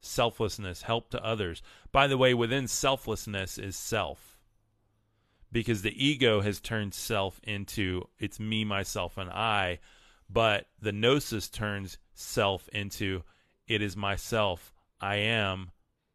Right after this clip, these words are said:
part of God, and I am manifesting the very kingdom of God within this world." Everyone's looking for this to come on a cloud, and I propose that all of this stuff,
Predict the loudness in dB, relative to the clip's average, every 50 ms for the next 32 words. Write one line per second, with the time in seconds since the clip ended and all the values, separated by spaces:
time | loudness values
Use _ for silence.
0 | _ _ _ _ _ _ _ _ _ -6 0 2 2 2 2 -2 -4 -6 -6 -4
1 | -4 -6 -10 -12 -16 -20 _ _ _ _ _ _ _ _ _ _ _ _ _ _
2 | _ _ _ _ _ _ _ _ _ _ _ _ _ -6 -4 -4 -4 -4 -4 -6
3 | -6 -4 -4 -4 -4 -6 -4 -4 -6 -6 -6 -8 -10 -10 -8 -8 -8 -6 -4 -4
4 | -4 -4 -6 -8 -8 -8 -6 -6 -8 -8 -8 -8 -6 -4 -4 -4 -4 -4 -4 -6
5 | -6 -8 -10 -10 -10 -12 -14 -10 -6 -4 -2 -2 -2 -4 -8 -10 -14 -20 -20 _
6 | _ _ _ _ _ _ _ 4 6 8 8 10 8 8 8 6 4 4 4 2
7 | 2 4 4 2 4 2 0 -2 -2 -2 -6 -8 -12 _ _ _ _ _ _ _
8 | -6 -4 -4 -2 0 2 2 2 2 0 -4 -8 -8 -6 -4 -4 -2 0 0 -2
9 | -2 -4 -6 -4 -2 0 2 4 2 2 2 -2 -4 -6 -10 -18 _ _ _ _
10 | _ _ _ _ _ _ _ -6 0 0 0 0 0 -4 -6 -2 0 2 2 2
11 | 0 -2 -2 0 2 2 4 2 2 2 0 -2 -4 -4 -6 -6 -2 0 0 0
12 | 0 -2 -6 -14 -20